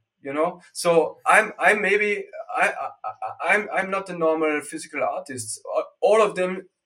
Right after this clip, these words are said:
actually, a lot of them say, "This is trash. It's gonna go away and it's worth nothing."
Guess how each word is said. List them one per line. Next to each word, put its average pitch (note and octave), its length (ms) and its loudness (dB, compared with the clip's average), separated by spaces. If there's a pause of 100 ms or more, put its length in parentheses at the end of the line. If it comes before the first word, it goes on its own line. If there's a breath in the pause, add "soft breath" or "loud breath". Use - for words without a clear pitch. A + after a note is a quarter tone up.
(140)
actually, E3 300 -4
a D#3+ 60 0
lot F3 240 0
of F3 120 -10
them D#3+ 180 -2
say, D#3+ 300 -2
"This D#3+ 180 -12
is E3 160 -10
trash. D#3+ 460 2
It's - 140 -10
gonna D3 240 -4
go C#3+ 140 0
away C3+ 380 0
and C#3 160 -2
it's C3 180 -10
worth C#3 260 0
nothing." A2+ 460 -4